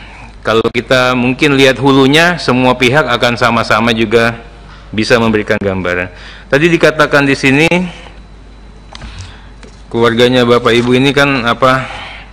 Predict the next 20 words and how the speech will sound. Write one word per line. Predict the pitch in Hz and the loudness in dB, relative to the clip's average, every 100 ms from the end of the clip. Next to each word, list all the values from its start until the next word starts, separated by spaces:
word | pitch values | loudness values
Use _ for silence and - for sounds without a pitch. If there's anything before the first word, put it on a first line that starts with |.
| - - - | -20 -14 -4
pengawal | 120 117 117 117 | -2 2 2 2
khusus, | 117 123 113 - 120 - 104 | 0 -4 -4 -4 -4 -4 -8
ya. | 95 98 - - - - - - - | -8 -10 -16 -20 -20 -20 -20 -18 -2
Saya | 110 | 0
ingin | 113 120 117 | 0 0 -2
kata, | 117 120 107 117 | 0 -2 -2 -4
ingin | 120 120 | -2 0
nanyakan, | 120 117 113 - 135 135 92 | 2 0 -2 0 0 0 -4
apakah | 123 127 120 131 131 123 123 | -4 -2 0 2 0 -2 0
pengawal | 123 127 127 123 | 4 4 2 2
khusus | 131 127 131 | -2 -2 -2
ini | 123 | -2
memang | 156 131 120 120 123 - - - - - - - - | 0 0 0 0 -4 -10 -20 -20 -20 -20 -20 -20 -12
betul-betul | 104 113 135 123 123 147 139 135 120 107 76 - - - - - - | -6 0 0 0 0 4 4 4 0 -8 -16 -18 -20 -20 -20 -14 -4
terlembaga | 135 127 131 131 127 117 127 123 98 92 | -2 2 2 4 2 2 2 0 -2 -6
di | 110 113 117 110 | -4 0 0 -2
institusi | 104 110 120 - 110 | -6 -4 -4 -2 -2
F | 110 - | -2 -4
P | 101 | -4
I | 101 | -4